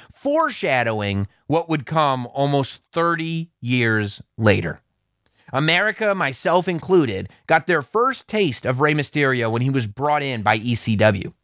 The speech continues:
Paul Heyman brought Rey Mysterio Junior and Psychosis to Philadelphia, the E C W Arena, for Gangsta's Paradise in September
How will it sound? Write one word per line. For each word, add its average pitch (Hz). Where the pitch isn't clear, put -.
Paul 269
Heyman 202
brought 170
Rey 180
Mysterio 185
Junior 156
and 143
Psychosis 143
to 131
Philadelphia, 143
the 110
E 220
C 214
W 175
Arena, 143
for 160
Gangsta's 156
Paradise 120
in 131
September 131